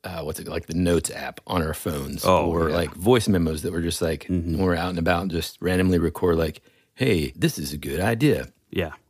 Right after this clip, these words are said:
Speaker 2: right.
Speaker 1: And, you know, I mean, we just have all this stuff. And so
Speaker 2: Mm-hmm.
Speaker 1: it's not, like, super uncommon for us to be talking on the phone and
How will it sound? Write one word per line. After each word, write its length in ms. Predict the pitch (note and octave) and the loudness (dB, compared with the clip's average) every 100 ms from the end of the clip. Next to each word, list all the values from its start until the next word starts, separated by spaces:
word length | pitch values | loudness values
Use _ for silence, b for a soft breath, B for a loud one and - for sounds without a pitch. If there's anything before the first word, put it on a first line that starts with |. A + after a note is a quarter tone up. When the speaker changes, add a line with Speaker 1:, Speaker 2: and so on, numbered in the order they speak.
| - | -6
Speaker 2:
right. 240 | F#2 D#2+ D#2 | -2 -2 0
Speaker 1:
And, 500 | G2 F#2+ F#2 F2 - b b b b | 0 2 4 2 0 b b b b
you 120 | F#3 | 2
know, 140 | C3+ F#2 | 2 2
I 80 | G#2 | 2
mean, 160 | A2 | 4
we 80 | A2 | 4
just 140 | A#2 | 2
have 180 | - E2+ - | 2 0 0
all 200 | G2 G#2 | 2 4
this 180 | F#2 F2+ | 4 0
stuff. 440 | - D#2+ E2+ - - | -4 -6 -6 -14 -2
And 100 | G#2+ | 2
so 100 | G#2+ | 4
Speaker 2:
Mm-hmm. 40 | |
Speaker 1:
it's 120 | A2 A#2 | 4 4
not, 300 | A#2 A2+ A2 | 2 2 2
like, 340 | F#2 E2+ - | 2 2 -4
super 340 | - - A2+ A#2 | -12 -6 -2 0
uncommon 600 | G2 F2 - F#2 F2+ E2+ | 0 -2 0 2 2 0
for 180 | - F2+ | 0 -2
us 180 | E2+ - | -2 -6
to 440 | - F2+ E2+ E2 | -2 2 2 0
be 200 | D#2+ E2+ | -2 -2
talking 360 | - F#2+ E2+ F2 | 0 0 0 0
on 60 | |
the 80 | F2 | 0
phone 440 | - F2 F2 F#2 F2+ | -2 0 2 0 0
and 480 | G2 G2 F2+ E2+ | 0 2 2 2